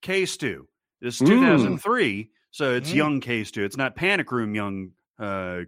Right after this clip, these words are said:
Speaker 1: Kay Stu, but it's, it's still young Kay Stu.
Speaker 3: Mm-hmm.
Speaker 1: Also has Juliette Lewis and Christopher Plummer.
Speaker 3: Mm.
Speaker 1: So I'm like, "Hey, baby, this is my kind of movie," right?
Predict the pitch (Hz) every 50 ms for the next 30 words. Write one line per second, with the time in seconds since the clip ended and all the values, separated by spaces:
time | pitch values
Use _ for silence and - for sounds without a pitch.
0 | - - - 95 90 90 - - 98 90 85 80 82 82 85 82 - - - -
1 | 90 92 - - - 110 98 92 87 82 85 82 78 76 76 - _ _ _ _
2 | - - 87 82 - - 143 80 - 160 175 190 - _ _ - - _ _ -
3 | 123 123 139 135 147 139 - 160 160 151 143 131 123 123 131 147 170 190 190 -
4 | - 185 180 190 196 196 190 - - 185 185 175 - - - 190 180 - - 262
5 | 277 220 - - - _ _ _ _ _ _ _ _ _ _ _ _ _ 143 160
6 | 196 262 339 349 175 165 139 123 127 131 135 117 113 110 - 156 185 220 208 160
7 | 131 135 123 117 113 117 107 107 _ _ _ _ - 156 175 170 143 123 135 151
8 | 151 151 151 147 139 - 165 165 151 143 131 123 143 185 180 160 113 95 85 90
9 | 101 113 127 143